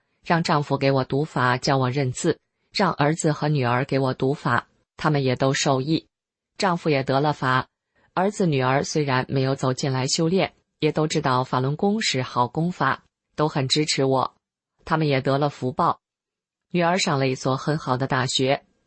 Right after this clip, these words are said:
儿子读完了博士，都有很好的工作，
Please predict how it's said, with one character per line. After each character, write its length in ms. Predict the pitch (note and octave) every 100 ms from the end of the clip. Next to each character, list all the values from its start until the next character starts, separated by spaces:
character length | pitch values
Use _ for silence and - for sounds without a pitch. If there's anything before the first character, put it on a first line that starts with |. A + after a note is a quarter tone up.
| -
儿 160 | F3
子 220 | F#3 D3 C3+
读 120 | C3+
完 160 | C3
了 100 | C3+
博 240 | C3 C3 C3+
士， 280 | - - - _ -
都 120 | D3
有 160 | C3 A#2+
很 220 | B2+ C3
好 180 | - A#2+
的 80 |
工 220 | - D3 D#3+
作， 260 | E3+ -